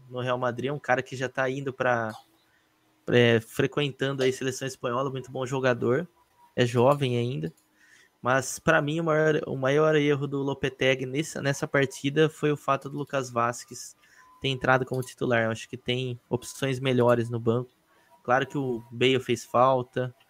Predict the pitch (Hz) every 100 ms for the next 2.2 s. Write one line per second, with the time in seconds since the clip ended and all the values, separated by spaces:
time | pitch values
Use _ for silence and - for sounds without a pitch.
0 | _ - - _ 147 _ 135 147 143 -
1 | 143 135 135 139 131 - 139 131 131 123
2 | 113